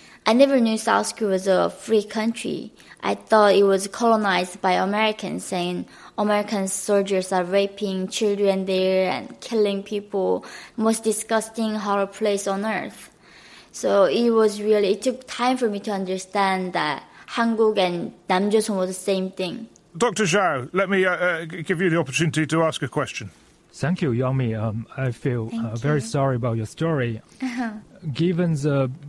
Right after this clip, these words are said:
Speaker 3: political propaganda by the North Korean government, how effective do you think that propaganda, uh, still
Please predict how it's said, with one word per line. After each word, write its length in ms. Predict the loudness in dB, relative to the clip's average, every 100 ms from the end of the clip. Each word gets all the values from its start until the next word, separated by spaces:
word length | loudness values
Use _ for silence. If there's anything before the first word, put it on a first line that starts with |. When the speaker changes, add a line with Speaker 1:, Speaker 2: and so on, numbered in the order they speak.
| -6
Speaker 3:
political 520 | -2 -2 -2 -2 -2
propaganda 840 | -2 -4 -4 -2 -2 -2 -2 -4
by 400 | -6 -6 -4 -4
the 180 | -4 -4
North 280 | -4 -4 -6
Korean 280 | -4 -2 0
government, 600 | -2 -2 -2 -4 -6 -12 -18 -20 -20
how 400 | -10 -4 -2 -2
effective 680 | -2 -6 -6 -8 -4 -6 -4
do 100 | -2
you 120 | -2
think 400 | -2 -2 -2 -2
that 340 | -4 -6 -6 -8
propaganda, 800 | -8 -6 -4 -2 -2 -2 -6 -8 -18 _ _ -14
uh, 160 | -12
still 420 | -10 -6 -2 0